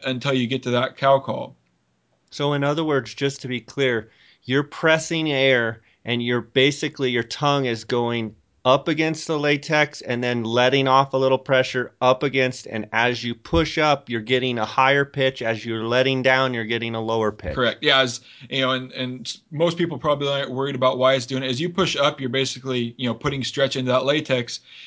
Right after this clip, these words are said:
Speaker 1: and what you're really doing is tightening, tightening up the section of latex that's vibrating. And as you let off pressure, you basically widen out the section of vi-, or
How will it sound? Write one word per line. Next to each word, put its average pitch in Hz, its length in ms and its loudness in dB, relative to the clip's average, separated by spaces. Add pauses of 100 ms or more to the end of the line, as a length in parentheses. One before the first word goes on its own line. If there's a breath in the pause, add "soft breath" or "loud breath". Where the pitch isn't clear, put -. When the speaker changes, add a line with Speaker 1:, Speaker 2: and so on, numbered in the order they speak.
(100)
Speaker 1:
and 135 120 -2
what 143 160 0
you're 139 120 0
really 160 220 4
doing 139 240 0
is 123 200 -2
tightening, 156 580 -4 (220)
tightening 147 640 -6
up 143 340 -2 (100)
the 135 60 -8
section 139 380 -4
of 127 140 -4
latex 131 420 -2
that's 110 140 -10
vibrating. 113 640 -2 (380 loud breath)
And 131 120 -2
as 123 120 0
you 127 120 0
let 139 200 2
off 170 260 0
pressure, 135 320 0
you 135 100 -4
basically 131 520 -4
widen 127 420 0
out 143 220 -4
the 123 60 -10
section 120 420 -4
of 117 140 -4
vi-, 120 400 -2
or 117 320 0